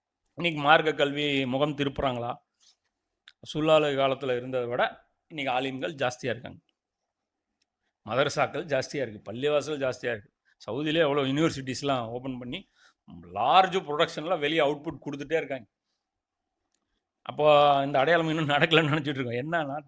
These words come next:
தீனை விட்டுட்டாங்க இவங்க. மார்க்க விஷயத்தை பத்தி உங்களுக்கு ஒரு அக்கறையே கிடையாது. சிலபஸ் மாறிடுச்சு. எல்லா,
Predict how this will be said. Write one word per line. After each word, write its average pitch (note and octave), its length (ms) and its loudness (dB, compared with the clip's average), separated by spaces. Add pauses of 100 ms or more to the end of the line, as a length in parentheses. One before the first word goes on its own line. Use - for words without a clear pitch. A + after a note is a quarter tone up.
தீனை F#3+ 300 -2
விட்டுட்டாங்க F3 440 2
இவங்க. D3+ 320 -2 (1080)
மார்க்க D#3+ 480 4
விஷயத்தை D#3 320 0
பத்தி D3+ 180 2
உங்களுக்கு D#3 300 2
ஒரு C#3 100 4
அக்கறையே D#3+ 340 0
கிடையாது. D3+ 240 -2
சிலபஸ் D#3 380 4
மாறிடுச்சு. D#3 500 2 (840)
எல்லா, D3+ 1000 8